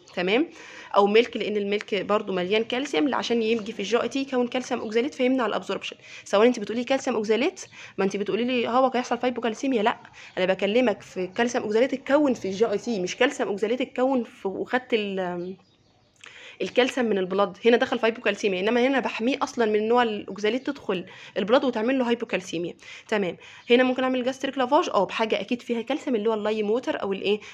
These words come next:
او الكالسيوم هيدروكسيد. تالت كلمه ودي س-، حاجه اكدت عليها الدكتوره، الكالسيوم جلوكانات اللي هو الكالسيوم اللي بيتاخد اي في، وده طبعًا عشان احميه من مين؟ من الهايبوكالسيميا. طيب العيان ده ممكن يحتاج هيموداياليسيس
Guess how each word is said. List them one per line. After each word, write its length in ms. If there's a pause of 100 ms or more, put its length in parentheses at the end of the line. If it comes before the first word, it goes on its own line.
(120)
او 80
الكالسيوم 420
هيدروكسيد. 520 (480)
تالت 240
كلمه 260
ودي 180
س-، 260
حاجه 280
اكدت 300
عليها 140
الدكتوره، 380
الكالسيوم 540
جلوكانات 460
اللي 140
هو 40
الكالسيوم 380
اللي 120
بيتاخد 400 (120)
اي 220
في، 140
وده 200
طبعًا 280
عشان 200
احميه 260
من 200
مين؟ 220 (400)
من 140
الهايبوكالسيميا. 840 (240)
طيب 180 (260)
العيان 240
ده 60
ممكن 200
يحتاج 280
هيموداياليسيس 580